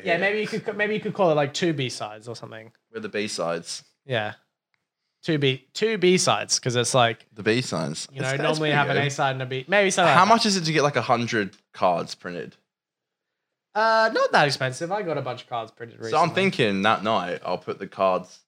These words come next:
Speaker 2: on the table, and if we actually put on a good show,
Speaker 1: What, for the, uh, for the B-sides? <laughs>
Speaker 2: that's okay. I kinda like that, the
Speaker 1: Yeah, that's not
Speaker 2: B-sides.
Speaker 1: bad. Yeah, yeah.
Speaker 2: The B-sides.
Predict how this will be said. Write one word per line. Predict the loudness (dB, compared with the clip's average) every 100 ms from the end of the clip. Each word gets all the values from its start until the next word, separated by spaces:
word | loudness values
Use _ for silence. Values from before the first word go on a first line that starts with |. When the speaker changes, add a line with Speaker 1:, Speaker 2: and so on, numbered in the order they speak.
| _
Speaker 2:
on | _
the | _ -6
table, | -4 -4 -10 -12 _ _ _ _ -8
and | -4
if |
we | 0
actually | 0 -2
put | 2 2
on |
a | 4
good | 0 2
show, | 4 4 4 -2 -4 -4
Speaker 1:
What, | -4 -4 -4
for | -10
the, | -6 -4
uh, | -4 -4
for | -8 -14
the |
B-sides? | -12 -6 -4 -2 -2 -2 -6
<laughs> | -6
Speaker 2:
that's | -6 -6 -8 -10 _ -6 -4 -2
okay. | -2 0 0 2
I | 0
kinda | -2 -4
like | -2 -2
that, | -2
the | 0
Speaker 1:
Yeah, | 2
that's | 2 0
not | -2 0
Speaker 2:
B-sides. |
Speaker 1:
bad. | 0 0 -2 -8
Yeah, | -8 -8 -8
yeah. | -10 -10 -12 _ _ _
Speaker 2:
The | -10
B-sides. | -10 -6 -8 -8 -12